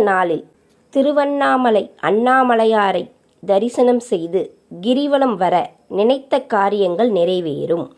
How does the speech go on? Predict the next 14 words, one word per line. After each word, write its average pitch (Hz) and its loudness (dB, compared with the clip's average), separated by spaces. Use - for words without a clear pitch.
திருவண்ணாமலை 277 0
செல்ல 254 2
முடியாதவர்கள் 196 0
அருகில் 269 0
உள்ள 190 -2
சிவாலயம் 233 0
சென்று 170 -2
அபிஷேகத்திற்கு 240 -4
பழங்கள் 254 4
வாங்கி 208 -2
தரலாம். 147 -4
நில 254 2
ராசிக்காரர்கள் 185 -4
பஞ்சபூத 233 0